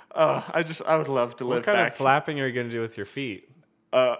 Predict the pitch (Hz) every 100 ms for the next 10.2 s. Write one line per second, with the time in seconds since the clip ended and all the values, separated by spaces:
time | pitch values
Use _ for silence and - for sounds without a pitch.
0 | - - _ - 151 - 226 214 180 -
1 | 156 - 381 370 - - - 403 403 311
2 | 302 _ - - - - - - - -
3 | - 320 214 - - - - 214 180 -
4 | - _ _ _ _ _ 170 196 220 214
5 | 175 143 151 151 165 156 - 156 151 139
6 | 127 - 117 113 113 - - 139 139 151
7 | 139 139 - _ _ _ _ _ _ -
8 | 131 127 117 - - - _ _ _ -
9 | 143 - - - - 165 165 165 147 131
10 | -